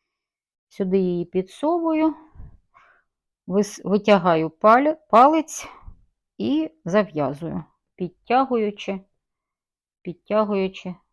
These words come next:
близько до намистини. Ось таким чином. Ось через такі вузлики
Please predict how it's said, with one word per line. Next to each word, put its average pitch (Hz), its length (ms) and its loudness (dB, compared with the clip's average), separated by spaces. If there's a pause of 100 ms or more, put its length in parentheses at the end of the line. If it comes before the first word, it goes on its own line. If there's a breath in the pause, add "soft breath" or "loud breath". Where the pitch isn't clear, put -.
(200)
близько 175 460 -6
до 165 180 -6
намистини. 160 840 -8 (140)
Ось 269 220 -10
таким 170 300 -12
чином. 156 440 -16 (2250)
Ось 269 240 0
через 190 300 -4
такі 190 360 -4
вузлики 277 720 0